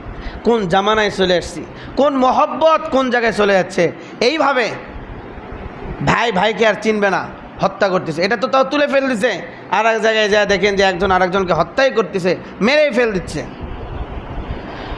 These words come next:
তো এই এমন ব্যাপকতা আল্লাহর নবী আজ থেকে সাড়ে চোদ্দশো বছর আগেই বলে দিছে যে, "আমার উম্মত, এমন এক সময় আসবে তোমাদের জামানায় যে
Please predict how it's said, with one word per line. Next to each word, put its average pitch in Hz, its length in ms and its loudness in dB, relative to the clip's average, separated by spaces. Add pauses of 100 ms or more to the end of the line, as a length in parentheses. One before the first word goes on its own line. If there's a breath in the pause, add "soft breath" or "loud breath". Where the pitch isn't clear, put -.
(140 loud breath)
তো - 80 0
এই 311 180 0
এমন 320 340 0
ব্যাপকতা 311 480 2
আল্লাহর 285 300 2
নবী 277 260 2
আজ 262 180 0
থেকে 269 180 0
সাড়ে 262 320 2
চোদ্দশো 262 460 0
বছর 254 240 2
আগেই 254 260 4
বলে 262 200 2
দিছে 233 360 0 (380)
যে, 185 80 2
"আমার 262 300 4
উম্মত, 277 500 2 (840)
এমন 311 260 2
এক 302 140 0
সময় 277 300 2
আসবে 254 280 2
তোমাদের 254 360 2 (240)
জামানায় 240 520 2 (720)
যে 220 420 2